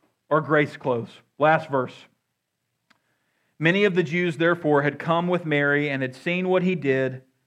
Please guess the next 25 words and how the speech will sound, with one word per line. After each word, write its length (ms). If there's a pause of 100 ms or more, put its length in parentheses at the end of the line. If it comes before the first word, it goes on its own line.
(500)
believed 520
in 100
him. 400 (2000)
So 340 (380)
to 80
behold 440
Jesus 420
personally 760 (680)
is 320 (300)
to 80
believe 420
in 140
Jesus 380 (460)
fully. 360 (400)
And 80
I 60
think 180
there's 160
three 240
things 260
that 80
are 80
happening 340
right 200
now, 140